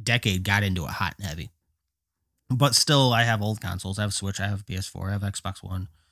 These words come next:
Uh, I do mobile gaming and, uh, obviously P C gaming, but, uh, I just love, love playing video games. Like, it's something I've done since I was four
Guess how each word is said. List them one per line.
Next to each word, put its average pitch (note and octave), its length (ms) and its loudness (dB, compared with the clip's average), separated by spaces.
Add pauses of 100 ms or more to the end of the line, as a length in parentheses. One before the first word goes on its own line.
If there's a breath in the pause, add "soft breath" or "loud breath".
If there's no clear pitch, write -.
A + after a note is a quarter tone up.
(680)
Uh, F2 260 -2
I F2 40 -2
do G#2+ 180 2
mobile F#2+ 300 0
gaming F#2 480 -2 (320)
and, F2+ 500 -6
uh, F#2 320 -2
obviously F2+ 380 -6
P F#2+ 140 -6
C A2 140 -2
gaming, F#2 260 -4
but, F#2 180 -8 (1400)
uh, F2+ 240 0
I E2+ 60 -4
just - 220 -2
love, G2+ 360 0 (540)
love A2 300 2
playing F#2+ 280 0
video A#2+ 260 6
games. F2 280 -2
Like, F#2 160 -2
it's F#2+ 140 0
something F#2 280 -2
I've F2+ 260 -4
done E2+ 280 -2
since - 280 -4
I D#2 120 -2
was E2 180 -6
four - 360 -8